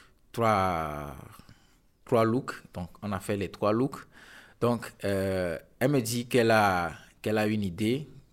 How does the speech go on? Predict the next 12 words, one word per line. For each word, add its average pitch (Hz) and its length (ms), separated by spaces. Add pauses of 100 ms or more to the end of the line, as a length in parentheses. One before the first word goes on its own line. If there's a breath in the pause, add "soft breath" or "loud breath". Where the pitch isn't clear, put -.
(180)
si - 180
je 98 120
veux 101 280
bien 95 240
l'exécuter 87 540
avec 92 260
elle. 104 160
J'ai 92 120
dit, « 123 100
Oui, 135 180
ben, 82 320
vas-y. » 104 380